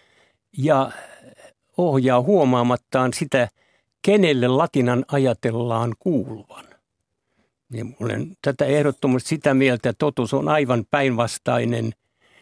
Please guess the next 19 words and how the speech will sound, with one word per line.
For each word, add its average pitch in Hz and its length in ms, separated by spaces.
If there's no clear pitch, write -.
Insinöörit 139 640
ja 143 120
ekonomit 139 540
työskentelevät 135 840
juuri 160 320
niiden 165 400
käsitteiden 113 960
ja 135 100
rakenteiden 123 800
kanssa, 131 440
jotka 131 300
latina 131 380
aikanaan 117 680
loi. 104 360
He 196 280
olisivat 123 680
hyötyjien 113 640
kärkeä, 110 580
mutta 117 420